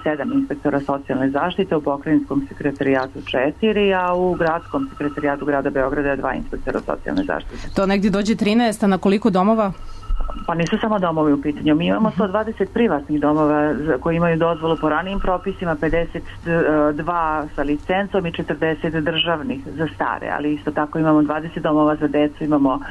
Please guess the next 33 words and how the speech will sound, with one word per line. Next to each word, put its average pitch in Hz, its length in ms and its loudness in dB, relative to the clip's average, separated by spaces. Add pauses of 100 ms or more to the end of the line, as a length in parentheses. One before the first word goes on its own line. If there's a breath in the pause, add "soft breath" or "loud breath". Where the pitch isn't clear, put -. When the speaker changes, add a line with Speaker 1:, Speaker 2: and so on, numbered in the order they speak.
(480 loud breath)
Speaker 1:
a, 165 100 -2
petnaest 196 440 -2
domova 180 420 2
za 160 140 0
odrasle 165 440 -2
sa 151 120 -8
smetnjama 160 360 0
u 160 40 4
razvoju 156 340 0
i 151 40 -2
pet 156 220 0 (120)
za 156 100 0
decu 170 400 0
sa 143 140 -6
smetnjama 143 380 2
u - 20 2
razvoju. 143 420 0
Imamo 151 440 4
veliki 170 360 0
broj 160 220 2
dnevnih 160 340 0
boravaka, 147 520 0 (120)
a, 135 300 0
službi 151 280 -2
pomoći 147 360 0
u 127 60 -4
kući, 143 340 -2
personalne 139 580 4
asistencije, 139 460 -2
dakle 139 300 -4
sve 175 140 2
usluge 156 360 -4
pokrivamo. 107 560 -4